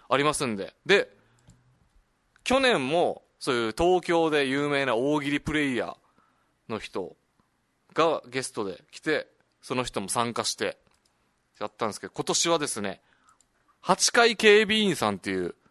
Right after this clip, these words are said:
マジでこれYouTubeとかでもこの人めちゃくちゃバズってる。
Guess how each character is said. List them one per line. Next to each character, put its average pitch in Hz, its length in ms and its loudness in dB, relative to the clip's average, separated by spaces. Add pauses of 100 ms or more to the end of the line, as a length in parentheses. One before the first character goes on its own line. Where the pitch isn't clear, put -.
(500)
マ 190 120 4
ジ 226 80 0
で 180 80 0
こ 139 100 0
れ 117 60 2
YouTube 302 580 2
と 147 80 0
か 127 80 0
で 107 60 -2
も 98 60 -8
こ 143 80 -2
の 143 60 0
人 131 120 -8
め 117 100 -2
ち - 60 -2
ゃ 170 40 -2
く - 60 -4
ち 156 60 0
ゃ 139 40 0
バ 131 120 0
ズ - 120 -10
っ - 20 -20
て - 180 -8
る。 92 160 -10